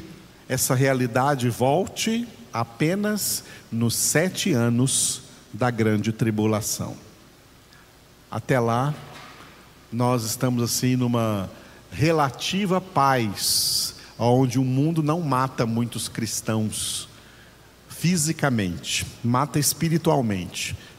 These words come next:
mas fisicamente não. Aqui está falando de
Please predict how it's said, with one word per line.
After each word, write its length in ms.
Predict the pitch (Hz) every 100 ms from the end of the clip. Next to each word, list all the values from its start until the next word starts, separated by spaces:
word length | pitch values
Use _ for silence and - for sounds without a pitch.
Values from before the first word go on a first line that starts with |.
| -
mas 200 | 104 98
fisicamente 800 | - 113 104 131 104 107 113 123
não. 260 | 101 80 76 - -
Aqui 200 | - 113
está 180 | 123 -
falando 280 | 123 127 127
de 260 | 110 127